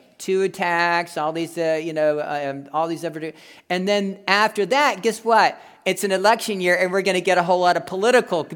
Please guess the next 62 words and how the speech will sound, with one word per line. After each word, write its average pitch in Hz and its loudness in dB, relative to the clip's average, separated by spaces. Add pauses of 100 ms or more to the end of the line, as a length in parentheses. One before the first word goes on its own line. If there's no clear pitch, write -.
(120)
commercials. 120 -6
That, 165 -2
that's 202 0
what's 185 -6
happening. 120 -6
I 131 -10
just 131 -18
want 123 -14
you 110 -12
to - -16
know. - -20 (520)
And 180 -2
so 196 -2
what's 196 -4
interesting, 233 -8
when 185 -4
I 170 0
think 247 -8
about 156 -2
that, 147 -4
is 151 -6
that, - -10
you 196 -12
know, 143 -6
the 151 -14
idea 160 -6
of 156 -10
lifestyle. 180 -6
We 147 -10
want, 170 -12 (240)
people 165 -12
would 156 -6
say, - -12
"Hey, 180 -12
listen, 180 -8
we're, 180 -10
you 147 -14
gotta 185 -8
get 196 -6
in 185 -12
shape, 202 -6
you 117 -16
gotta 151 -8
diet." 208 -4
We 156 -12
find 208 -10
this 143 -10
over, 190 -6
and 175 -12
this 226 -8
is 226 -12
a 185 -6
very, 160 -10
a - -20
trend 220 -12
that - -14
we 147 -10
see - -16
over 160 -6
and 165 -10
over 196 -8
again 131 -14